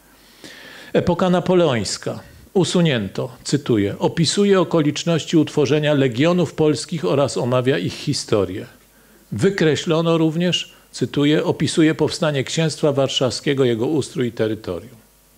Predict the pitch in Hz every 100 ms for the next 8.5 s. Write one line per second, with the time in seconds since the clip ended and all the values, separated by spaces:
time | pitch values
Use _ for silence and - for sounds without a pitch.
0 | _ _ - _ - _ _ _ - -
1 | - - - - 117 131 202 208 - 185
2 | 175 208 156 175 165 156 - 135 139 143
3 | 147 151 - 139 143 131 143 139 - 139
4 | - - 120 117 107 - - - 95 -
5 | - - - _ _ _ _ _ _ _
6 | - - - - 175 - 175 127 98 92
7 | 117 107 _ _ - - - - - -
8 | - 147 123 98